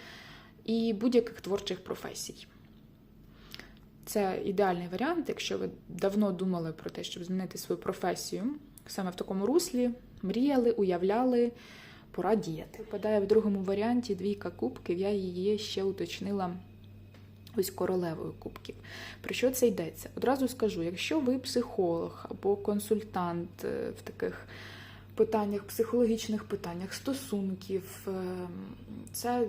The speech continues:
момент, коли до вас буде звертатись багато клієнтів. Другий момент, що я теж тут бачу. Можливо,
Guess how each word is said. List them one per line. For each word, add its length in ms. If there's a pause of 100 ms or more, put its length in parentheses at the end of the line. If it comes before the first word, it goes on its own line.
(120)
момент, 500
коли 200
до 120
вас 260
буде 140
звертатись 540
багато 360
клієнтів. 640 (180)
Другий 340
момент, 480 (840)
що 180
я 100
теж 200
тут 220
бачу. 340 (1400)
Можливо, 640